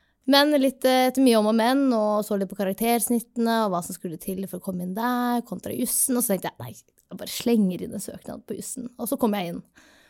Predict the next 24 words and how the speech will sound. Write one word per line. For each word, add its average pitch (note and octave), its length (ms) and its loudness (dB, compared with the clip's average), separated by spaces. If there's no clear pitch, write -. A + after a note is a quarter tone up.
Og, A#3 320 4
eh, A3 560 2
da A3 140 2
var E3+ 140 0
det F3 120 -2
gjort. - 480 -12
Det G#3+ 240 -2
var, G3 360 0
eh, G3+ 380 -2
selv A#3 380 0
om C4+ 400 8
jussen A#3+ 600 0
til A3+ 160 -2
dels A3 320 4
er A3 120 2
veldig G3 220 -2
teoretisk, G#3 640 0
og G#3 100 -4
kanskje F#3+ 360 -2
veldig G3+ 360 -2
kjedelig F3+ 320 -6
til F#3 220 -6
tider, A#3+ 420 2
så G#3 840 -2